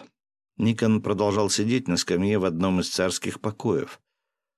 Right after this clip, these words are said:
Ртищев заметил по лицу патриарха, что разговор у него с царем будет долгим и трудным. А как ему не хотелось разрушать это благолепие. «Приперся,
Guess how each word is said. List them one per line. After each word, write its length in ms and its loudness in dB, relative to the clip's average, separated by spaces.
Ртищев 520 0
заметил 420 0
по 120 -6
лицу 300 -2
патриарха, 640 -2
что 220 -2
разговор 480 0
у 60 2
него 200 0
с 60 -4
царем 360 -2
будет 360 -2
долгим 480 0
и 60 -2
трудным. 560 -2
А 120 -6
как 220 -4
ему 140 0
не 120 2
хотелось 560 -2
разрушать 760 -2
это 280 -6
благолепие. 840 -4
«Приперся, 680 0